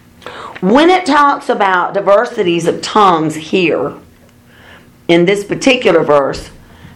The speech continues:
he's talking there about tongues with interpretation of tongues, which is a charismata.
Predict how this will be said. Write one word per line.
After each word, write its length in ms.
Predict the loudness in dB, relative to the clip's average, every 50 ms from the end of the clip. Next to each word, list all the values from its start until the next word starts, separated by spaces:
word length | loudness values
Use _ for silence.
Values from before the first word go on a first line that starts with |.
| -10 -4
he's 240 | -4 -4 -4 -4
talking 640 | -4 0 2 2 2 2 0 0 0 -2 0 0 2
there 460 | 4 4 4 4 4 4 2 0 0
about 720 | 0 -2 -2 0 0 -2 -2 -2 -2 -4 -4 -6 -8 -14 -20 -20 _ -20 -20 -20 -20 -20 -20 -20 _ -16 -16 -12 -6
tongues 460 | -2 0 2 2 4 2 2 0 0
with 140 | 0 0 0
interpretation 800 | 0 0 -2 -2 -2 -2 -4 -2 0 0 0 0 0 -2 -4
of 120 | -4 -4 -2
tongues, 440 | -2 -2 -2 -2 -2 -6 -10 -10 -2
which 340 | 2 2 2 2 2 2
is 160 | 2 2 2 4
a 200 | 2 2 2 2
charismata. 800 | 2 2 2 2 2 0 -2 -2 -2 0 0 0 -2 -4 -6